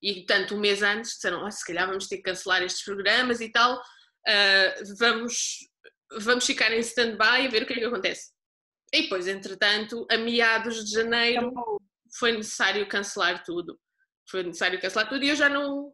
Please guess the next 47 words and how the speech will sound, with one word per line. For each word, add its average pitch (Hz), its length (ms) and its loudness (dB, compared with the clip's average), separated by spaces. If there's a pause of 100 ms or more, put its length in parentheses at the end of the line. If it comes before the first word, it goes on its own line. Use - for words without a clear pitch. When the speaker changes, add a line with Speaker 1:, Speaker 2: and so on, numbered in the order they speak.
Speaker 1:
já 233 140 2
não 247 160 -2
voltei 269 280 -4
fisicamente 254 540 -6
para 247 120 -2
lá. 202 200 0 (320)
Os, - 280 -6
o 247 100 -6
que 254 120 -4
eu 254 80 -2
ia 254 140 0
fazer 226 300 0
era 175 140 2
esse, 175 240 -2 (200)
era 180 140 2
esse 175 260 -2
programa 240 680 -2 (200)
do 180 200 -2
Ano 170 140 0
Novo 170 180 -4
Chinês 180 500 -2
e 170 180 -10
de 156 360 -8
uma 170 160 -12
série 160 300 -6
de 170 60 -10
voltinhas 165 440 -8
ali 170 240 -4
naquela 175 400 -6
zona 165 320 -6
do 165 120 -10
sul 170 240 -6
de 165 80 -20
Kyushu, 294 440 -8
do, 240 80 -14
do 196 180 -20
Japão. 240 420 -6
Speaker 2:
Ai, 339 120 4
tu, 277 340 -6
tu 320 140 2
andas 339 220 4
com 349 200 4
turistas 349 540 2 (420)
portugueses? 320 560 -4 (560)
Estão 262 220 -8
a 269 120 -8
pouco? 349 240 -10